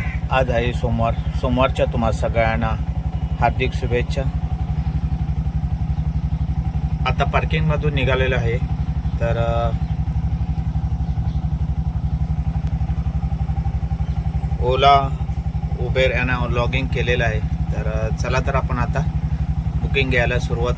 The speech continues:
करूया. सकाळचे आठ वाजलेले आहेत, सकाळचे आठ वाजलेले आहेत आणि आता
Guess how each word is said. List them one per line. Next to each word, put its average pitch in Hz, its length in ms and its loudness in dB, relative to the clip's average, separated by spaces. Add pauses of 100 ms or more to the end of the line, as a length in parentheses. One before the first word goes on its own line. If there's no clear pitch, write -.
करूया. 123 260 0
सकाळचे 120 520 0
आठ 123 240 0
वाजलेले 120 360 0
आहेत, 117 160 0 (1200)
सकाळचे 147 460 0
आठ 135 280 0
वाजलेले 123 440 0
आहेत 117 300 0
आणि 113 280 0 (500)
आता - 500 0